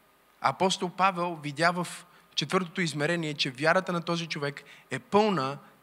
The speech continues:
специфично за неговото изцеление и е готов да бъде изцелен. Как се формират възприятията? Нека да говорим малко за това.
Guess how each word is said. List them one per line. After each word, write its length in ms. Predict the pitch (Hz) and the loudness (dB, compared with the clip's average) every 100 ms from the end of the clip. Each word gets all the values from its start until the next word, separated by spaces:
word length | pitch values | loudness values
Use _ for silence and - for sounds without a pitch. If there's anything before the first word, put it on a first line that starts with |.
| - | -6
специфично 680 | - 156 - - 190 202 | -4 -2 -4 -4 -4 -2
за 120 | 165 160 | 0 0
неговото 380 | 170 165 151 | 0 -4 -6
изцеление 580 | 147 - 175 170 139 127 - - - | -6 -2 -2 -2 -2 -6 -10 -20 -14
и 200 | 139 131 | -8 -4
е 40 | 131 | -2
готов 440 | 131 - 170 - | -2 0 0 -2
да 80 | 131 | -10
бъде 200 | 123 123 | -8 -6
изцелен. 380 | 113 - - 110 - _ _ _ _ - - _ _ _ _ _ _ _ _ _ _ _ _ _ | -4 -4 -6 -14 -20 _ _ _ _ -20 -20 _ _ _ _ _ _ _ _ _ _ _ _ _
Как 160 | 214 254 | 8 8
се 100 | 254 | 6
формират 420 | 190 175 180 160 | 4 4 2 2
възприятията? 560 | 135 - 131 - - - | 0 0 -2 -8 -12 0
Нека 220 | 185 202 | 0 2
да 80 | 180 | -2
говорим 280 | 147 143 | 0 -2
малко 300 | 120 101 92 | -2 -8 -10
за 100 | - | -14
това. 160 | 95 - | -20 -20